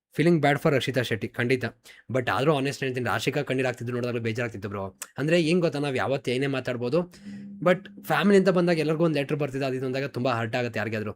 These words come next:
So ರಾಶಿಕಾ, ರಕ್ಷಿತಾ ಇಬ್ರು ಕೂಡ ಕಣ್ಣೀರ್ ಆಗ್ತಿದ್ದು ನೋಡ್ರೆ ಬೇಜಾರಾಗ್ತಿತ್ತು. ಅಶ್ವಿನಿ ಗೌಡ ಹೀಗೋ ಇದೆ, ಬದಲಾದ್ರೆ ಚಂದ. <clears throat>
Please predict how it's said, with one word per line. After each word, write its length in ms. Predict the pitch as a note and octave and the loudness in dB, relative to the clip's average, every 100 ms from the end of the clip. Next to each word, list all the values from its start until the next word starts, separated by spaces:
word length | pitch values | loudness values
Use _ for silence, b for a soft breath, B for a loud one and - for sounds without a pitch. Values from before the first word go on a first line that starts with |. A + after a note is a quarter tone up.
| _ - | _ -10
So 140 | A#2 A2+ | -4 -2
ರಾಶಿಕಾ, 380 | G#2+ A2+ C3 C#3+ | -2 -4 -4 -2
ರಕ್ಷಿತಾ 480 | C3 A#2 B2 B2 A#2 b b b | -4 -4 -6 -6 -10 b b b
ಇಬ್ರು 240 | A#2+ C#3 | 0 2
ಕೂಡ 100 | D#3 | 2
ಕಣ್ಣೀರ್ 300 | D3 C3+ C3 | 0 0 -2
ಆಗ್ತಿದ್ದು 200 | B2 A#2+ | -2 -4
ನೋಡ್ರೆ 200 | A#2 A#2+ | -4 -2
ಬೇಜಾರಾಗ್ತಿತ್ತು. 600 | A2+ G#2+ A2 G#2 F#2+ A2 _ _ b b b b b | -2 0 -2 -4 -8 -14 _ _ b b b b b
ಅಶ್ವಿನಿ 260 | C3+ C3 F3 | -2 4 6
ಗೌಡ 200 | D#3 D3+ | 6 6
ಹೀಗೋ 400 | C#3+ B2 A2+ - - | 4 2 0 -6 -8
ಇದೆ, 560 | A#2+ C3 F3 E3+ G3 _ - | 2 6 6 4 -2 _ -4
ಬದಲಾದ್ರೆ 280 | C3 D3 D#3 | 0 0 0
ಚಂದ. 220 | C3+ A2+ A2+ _ _ - | -2 -4 -6 _ _ -2
<clears throat> 600 | - _ - D#2 - | -2 _ 2 2 -2